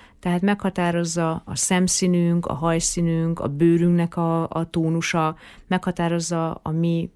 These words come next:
belsünk, tehát a mi habitusunk, a mi viselkedésünk, hogy mi,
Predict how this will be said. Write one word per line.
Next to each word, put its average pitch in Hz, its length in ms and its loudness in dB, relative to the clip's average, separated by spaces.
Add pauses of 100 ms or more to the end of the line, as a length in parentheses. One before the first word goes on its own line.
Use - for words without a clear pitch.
(160)
belsünk, 170 840 0
tehát 156 320 -6
a 151 40 -4
mi 147 120 -2
habitusunk, 170 800 -2 (440)
a - 80 -8
mi 151 100 -2
viselkedésünk, 170 880 -2
hogy 175 200 -4
mi, 240 240 4